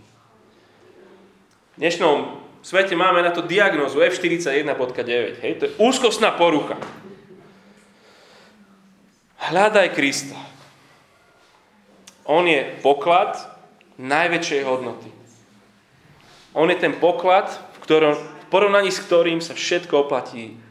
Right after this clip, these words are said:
nechať, všetko predať. Pozrite, úplne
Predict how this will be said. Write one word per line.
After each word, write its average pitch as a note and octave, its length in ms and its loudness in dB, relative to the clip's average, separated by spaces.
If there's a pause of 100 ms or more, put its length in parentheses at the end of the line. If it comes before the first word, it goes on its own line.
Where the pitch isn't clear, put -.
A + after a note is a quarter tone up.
(220)
nechať, G2+ 320 -14
všetko E3 400 -2
predať. - 480 -8 (3500)
Pozrite, A#2+ 400 -6
úplne E3 400 0